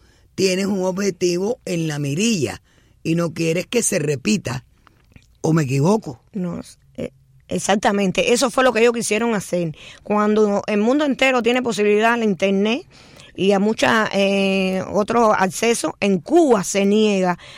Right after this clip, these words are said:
Speaker 2: a pesar de que ellos dicen que ya todos cubanos tenemos derecho al internet, eso es totalmente, eso es mentira, totalmente mentira. En primer lugar,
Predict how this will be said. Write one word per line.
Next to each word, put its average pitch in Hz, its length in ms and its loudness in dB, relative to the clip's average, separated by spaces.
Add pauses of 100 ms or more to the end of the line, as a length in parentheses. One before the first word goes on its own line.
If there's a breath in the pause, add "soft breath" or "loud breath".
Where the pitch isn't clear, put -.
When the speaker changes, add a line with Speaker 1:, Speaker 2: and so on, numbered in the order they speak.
Speaker 2:
a 190 140 -4
pesar 208 240 2
de 247 100 2
que 247 60 0
ellos 254 140 6
dicen 247 240 2
que 214 80 -2
ya 220 100 2
todos 240 180 2
cubanos 226 320 0
tenemos 220 300 2
derecho 214 260 0
al 214 60 2
internet, 214 440 0
eso 208 120 -2
es 214 60 -4
totalmente, 226 720 0 (460 loud breath)
eso 214 200 -2
es 277 80 -4
mentira, 208 560 0
totalmente 185 520 0
mentira. 202 340 0
En 190 60 0
primer 240 260 -2
lugar, 294 360 0